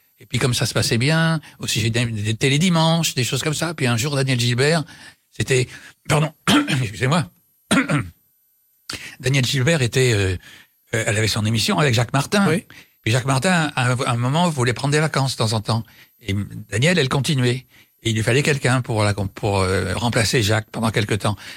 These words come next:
Speaker 1: Donc j'ai fait, euh, plusieurs fois l'émission avec elle. Et puis à la suite, euh, tout d'un coup, on s'est dit, tiens, il y a une chanson que j'avais enregistrée pour un spectacle et qui, la,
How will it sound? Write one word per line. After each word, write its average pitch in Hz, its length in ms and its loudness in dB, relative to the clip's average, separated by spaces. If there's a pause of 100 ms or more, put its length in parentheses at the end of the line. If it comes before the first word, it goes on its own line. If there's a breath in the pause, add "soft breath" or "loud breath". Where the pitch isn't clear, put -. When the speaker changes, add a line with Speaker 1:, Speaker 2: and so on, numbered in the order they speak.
Speaker 1:
Donc 165 200 2
j'ai 135 140 2
fait, 160 300 2
euh, 143 240 2 (360 loud breath)
plusieurs 147 340 0
fois 139 260 0
l'émission 139 380 0
avec 107 160 0
elle. 156 100 0
Et 151 40 -2
puis 151 120 -2
à 127 60 2
la 110 100 2
suite, - 320 -4
euh, 101 100 0 (380 loud breath)
tout 135 80 2
d'un 113 140 2
coup, 190 120 0
on 165 60 4
s'est 143 120 0
dit, 156 40 -2
tiens, 254 180 2
il 233 40 -2
y 190 40 0
a - 20 2
une 151 60 0
chanson 143 420 0
que 131 60 -4
j'avais 123 200 2
enregistrée 113 380 0
pour 113 140 -2
un 110 60 0
spectacle 113 600 -4
et - 40 -8
qui, 104 180 -4
la, 98 180 -4